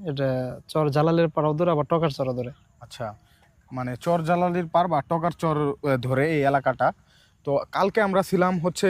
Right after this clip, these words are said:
Speaker 2: আহ, জামালপুর সদর উপজেলার আপনার, আহ, মইডাঙ্গা চরে। তো আজকে আমরা এখানে এসেছি। কালকে যে অবস্থাটা আমরা শুনেছি,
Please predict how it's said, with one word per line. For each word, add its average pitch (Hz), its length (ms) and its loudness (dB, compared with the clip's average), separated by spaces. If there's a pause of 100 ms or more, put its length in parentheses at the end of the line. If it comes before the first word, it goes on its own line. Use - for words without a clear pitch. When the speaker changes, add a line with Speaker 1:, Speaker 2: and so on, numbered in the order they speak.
(120)
Speaker 2:
আহ, 143 460 2 (480)
জামালপুর 170 340 0
সদর 175 300 2
উপজেলার 170 540 4 (640)
আপনার, 156 340 2 (120)
আহ, - 760 -6 (180)
মইডাঙ্গা 180 840 2 (400)
চরে। 196 360 2 (340)
তো 147 80 2
আজকে 165 260 2
আমরা 165 180 4
এখানে 170 240 2
এসেছি। 156 340 -2
কালকে 196 400 2
যে 185 160 4
অবস্থাটা 180 500 2
আমরা 156 200 2
শুনেছি, 170 400 0